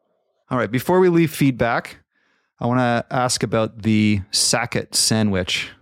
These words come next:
That is the providing positive feedback, followed by negative feedback, and then finishing with positive feedback.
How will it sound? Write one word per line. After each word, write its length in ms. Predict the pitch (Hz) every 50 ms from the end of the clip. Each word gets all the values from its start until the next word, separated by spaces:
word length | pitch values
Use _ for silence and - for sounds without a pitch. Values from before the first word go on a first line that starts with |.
| _ _ -
That 180 | 117 104 98
is 180 | 107 104 98 -
the 240 | 110 107 101 104 -
providing 500 | - - 107 95 110 107 107 107 107 101
positive 400 | - 127 139 135 127 131 123 -
feedback, 520 | - 143 131 120 117 120 120 120 117 -
followed 380 | - - 113 107 107 107 104 98
by 140 | 110 98
negative 400 | 98 104 107 107 107 107 101 101
feedback, 720 | - - 110 107 101 87 104 101 104 107 107 - - - - _ _ _ -
and 100 | 110 104
then 120 | 101 104 101
finishing 360 | - 110 104 101 - 107 104
with 140 | 101 95 -
positive 420 | - 104 101 104 95 101 104 95
feedback. 560 | - - 104 98 - - 62 - - - -